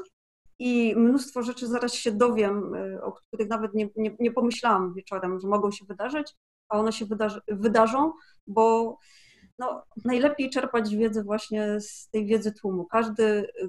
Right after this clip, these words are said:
klient, który dostaje gotową aplikację, jest najlepszym testerem pod każdym kątem tej aplikacji, bo tylko on wie, jak tego używać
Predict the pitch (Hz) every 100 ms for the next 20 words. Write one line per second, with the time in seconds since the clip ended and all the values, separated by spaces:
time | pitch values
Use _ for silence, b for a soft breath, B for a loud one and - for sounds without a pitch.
0 | - 247 254 220 226 208 196 202 - 233
1 | 214 202 208 214 220 - - 208 220 214
2 | 214 208 208 208 214 - 214 208 208 -
3 | 208 196 196 190 - 190 185 185 190 185
4 | 175 175 165 170 - 175 165 - - 170
5 | 175 185 185 202 208 - 220 220 202 202
6 | 196 - _ _ - 196 202 - 202 202
7 | 208 226 240 269 262